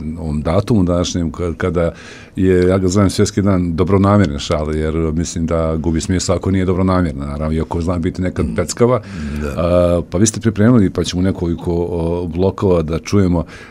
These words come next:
Speaker 1: Aprililijadu, ovaj, ako sam dobro izgovorio. Ovaj, dakle, vi ste sami rekli da je to,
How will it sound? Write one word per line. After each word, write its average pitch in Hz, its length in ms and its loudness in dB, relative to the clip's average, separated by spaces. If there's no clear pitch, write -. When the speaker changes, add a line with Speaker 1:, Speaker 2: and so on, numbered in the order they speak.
Speaker 1:
Aprililijadu, 92 1160 2
ovaj, 82 600 -2
ako 82 260 -8
sam 78 180 -4
dobro 92 220 4
izgovorio. 87 560 2
Ovaj, 87 320 0
dakle, 95 240 2
vi 104 40 4
ste - 120 -4
sami 117 280 2
rekli 101 240 0
da 92 80 2
je 87 120 0
to, 120 260 4